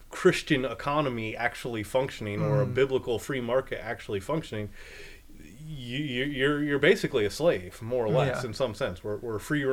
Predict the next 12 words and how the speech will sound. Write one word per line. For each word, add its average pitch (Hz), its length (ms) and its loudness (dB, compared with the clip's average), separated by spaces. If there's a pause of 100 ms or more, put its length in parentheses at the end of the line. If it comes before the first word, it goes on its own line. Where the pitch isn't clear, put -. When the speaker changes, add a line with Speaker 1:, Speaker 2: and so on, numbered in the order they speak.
(140)
Speaker 1:
free-ranging 135 840 0
slaves. - 560 -4
Speaker 2:
Yeah, 151 260 8
biblical 185 500 8
free 185 260 8
market. 147 420 6
You 139 100 2
don't 156 220 4
have 147 280 6
all 147 240 4
of 143 80 -2
these, 139 300 -4